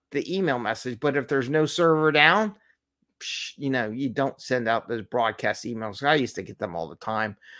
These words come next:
"All these systems are up," or, "This is good," or whatever. It, it, that's not a problem, <laughs> right? So you gotta think about your value of time. Remember, if the cable company's telling me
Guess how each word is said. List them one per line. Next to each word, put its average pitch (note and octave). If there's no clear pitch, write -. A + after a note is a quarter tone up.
"All B3
these A#3
systems G3+
are F#3
up," F#3+
or, C#3+
"This E3
is D#3+
good," F3
or C#3
whatever. D3
It, F#2+
it, -
that's -
not A#2
a A#2
problem, A#2
<laughs> -
right? B2
So -
you F3+
gotta G#3+
think G#3+
about F#3
your D#3+
value E3+
of D#3+
time. D3
Remember, D3
if D3
the -
cable G#3+
company's E3+
telling D#3
me C#3+